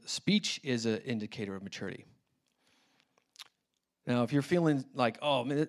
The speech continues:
that's the Lord is gonna," uh, there's an invitation here, the second part of the message. Again, I'm just kinda reviewing right now. Uh, chapter four, so this is the fourth kind of a way to see if we're growing, according to James, into maturity, is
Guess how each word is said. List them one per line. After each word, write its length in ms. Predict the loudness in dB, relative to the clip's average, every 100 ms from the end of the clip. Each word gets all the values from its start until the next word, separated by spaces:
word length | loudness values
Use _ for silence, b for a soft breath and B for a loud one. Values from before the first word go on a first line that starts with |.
| 0
that's 360 | 0 0 0
the 140 | 0 0
Lord 360 | 4 6 6
is 140 | 4 -2
gonna," 220 | -4 -4 -8 -8
uh, 100 | -4
there's 260 | 0 2 2
an 80 |
invitation 560 | 2 2 2 2 0 -2
here, 160 | -2 -2
the 80 |
second 360 | 0 -2 -2 -2
part 140 | 0
of 60 | 0
the 60 | -2
message. 480 | -4 -4 -6 -12 -4
Again, 180 | -2
I'm 140 | 0 -2
just 160 | -6
kinda 160 | -4 -2
reviewing 420 | -2 -2 -2 -2
right 160 | -4 -8
now. 240 | -10 -10 -16 B B B B B -2
Uh, 140 | -2 -4 _ _
chapter 400 | 0 2 2 2
four, 640 | 0 0 2 6 6 4 0
so 120 | -4 -4
this 120 | -2
is 80 | -2
the 80 |
fourth 340 | 2 4 4 0 -20 4
kind 160 | 4
of 220 | 4 -4 b b b _ _ 0
a 100 | 2
way 220 | 6 4
to 140 | 4 0
see 320 | 0 0 0
if 120 | -2
we're 100 | -4
growing, 420 | 0 0 0 -2
according 320 | -2 -2 0
to 20 | -2
James, 280 | -2 -4
into 600 | -2 -4 -2 2 4 4 -2 _ -10
maturity, 520 | -2 0 0 -2 -8 b b b b b b b -2
is 380 | 2 2 -2